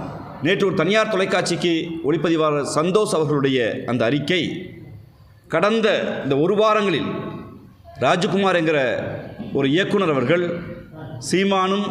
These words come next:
மேதகு பிரபாகர் அவர்களும் நிற்கிற அந்த புகைப்படம், ஒரு புகைப்படம், எது தமிழ்நாட்டு அரசியலில் தன்னுடைய என்ட்ரி கார்டாக சீமான் எங்களை போன்ற இளைஞர்களை ஏமாற்றுவதற்காக, தமிழ் சமூகத்தை ஏமாற்றுவதற்காக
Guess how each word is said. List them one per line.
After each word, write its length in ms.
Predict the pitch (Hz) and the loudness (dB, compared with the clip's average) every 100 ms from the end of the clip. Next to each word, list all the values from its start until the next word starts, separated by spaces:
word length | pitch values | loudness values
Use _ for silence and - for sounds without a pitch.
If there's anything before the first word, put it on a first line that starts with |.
| 196 | -2
மேதகு 360 | 151 165 156 156 | 0 2 2 2
பிரபாகர் 460 | 143 175 190 185 | 2 2 2 2
அவர்களும் 300 | 170 156 151 | 0 0 0
நிற்கிற 220 | 151 160 151 143 | 0 2 2 2
அந்த 180 | 135 123 | 0 0
புகைப்படம், 540 | - 175 190 156 92 - - - - | 0 0 2 2 0 -4 -10 -12 -4
ஒரு 160 | 135 135 | 0 2
புகைப்படம், 500 | 165 185 165 131 - - - - - 190 - - - - - | 2 2 4 2 0 -6 -10 -12 -12 -12 -14 -18 -20 -14 -2
எது 240 | 160 185 247 247 - 247 247 - - | 0 2 2 2 -2 -4 -6 -8 -4
தமிழ்நாட்டு 460 | 139 190 202 - | 0 2 2 2
அரசியலில் 460 | 160 165 175 190 185 190 | 0 2 2 2 0 0
தன்னுடைய 400 | 160 165 160 143 107 78 - - - - - - - - - - - | 0 2 2 2 0 -2 -6 -8 -10 -12 -14 -18 -18 -20 -18 -10 0
என்ட்ரி 340 | 175 226 247 | 2 2 0
கார்டாக 380 | 214 202 196 185 185 | 2 2 4 2 0
சீமான் 500 | 185 196 196 208 160 | 0 0 2 0 2
எங்களை 260 | 156 208 208 | 2 4 2
போன்ற 220 | 185 170 | 2 2
இளைஞர்களை 500 | 147 190 190 160 165 151 147 | 2 2 0 2 0 2 2
ஏமாற்றுவதற்காக, 840 | 185 208 202 185 160 135 139 143 - | 2 2 0 2 2 2 0 0 0
தமிழ் 260 | 151 147 | 0 0
சமூகத்தை 340 | 196 180 175 139 | 0 0 0 0
ஏமாற்றுவதற்காக 760 | 165 185 180 156 147 143 139 | 2 2 2 0 2 2 0